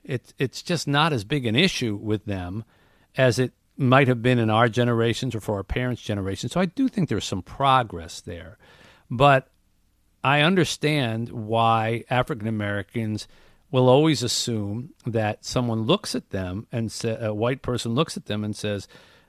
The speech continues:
uh, to themselves, makes the distinction mentally,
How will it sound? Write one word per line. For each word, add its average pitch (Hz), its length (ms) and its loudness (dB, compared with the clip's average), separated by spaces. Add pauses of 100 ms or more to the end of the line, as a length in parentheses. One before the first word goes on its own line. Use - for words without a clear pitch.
(160)
uh, - 160 -10
to - 120 0
themselves, 113 960 -2
makes 113 280 -2
the 135 100 -8
distinction 120 640 0
mentally, 113 640 0